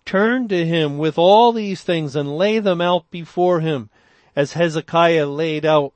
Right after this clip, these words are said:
the note from the king of Assyria that dared to, uh, blaspheme God and dared to come against Jerusalem and King Hezekiah. Let's just lay these things out that God might show himself strong,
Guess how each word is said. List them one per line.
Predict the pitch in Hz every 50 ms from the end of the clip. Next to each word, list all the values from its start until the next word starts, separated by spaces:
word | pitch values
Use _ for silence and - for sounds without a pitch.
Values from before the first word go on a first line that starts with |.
| _ _ -
the | - 147 143
note | 143 143 156 160 165 160 139 _ _
from | - - - 165 156 151 143 135 123 117 _ _ _ _ _ _
the | - 147
king | - - 175 165 156 147
of | 147 135
Assyria | 139 139 131 - - 170 165 160 156 147 143 135 120 110 _ _ _ _ _ _ _ _
that | 143 147 147 131 120 117
dared | - 151 156 156 160 160 156 151 147 139 -
to, | - 151 143 139 139 135 127 120 _ _ _ _ _ _ _ _ -
uh, | 139 139 131 127 123
blaspheme | 120 120 135 135 151 160 156 151 - - - - 156 156 156 151 147 143 139 127
God | 143 147 147 143 139 135 127 117 107 - _ _ _ _ _ -
and | 139 139 127
dared | 120 143 156 160 160 160 151 143
to | 147
come | - 165 156 151
against | 151 147 135 151 147 147 139 - -
Jerusalem | - 139 135 139 151 156 151 135 131 135 143 139 131 123 127 -
and | 156 151 151 147 135
King | - - 160 160 151 147 143
Hezekiah. | 135 151 147 139 123 139 131 - - 151 147 143 139 131 120 113 - _ _ _ _ _ _ -
Let's | 185 175 165 - -
just | - 156 143 131 -
lay | 135 135 147 170 180 185 185 180
these | 165 165 156 147 143 131 -
things | - 165 156 156 147 143 131 135
out | 165 170 175 165 -
that | 156 147 143 127 -
God | - 156 170 202 233 254 262 247
might | 214 190 175 165 147 -
show | - - 170 165 156 151
himself | 156 151 143 139 - - 151 143 135 -
strong, | - - - 160 156 151 143 127 113 101 -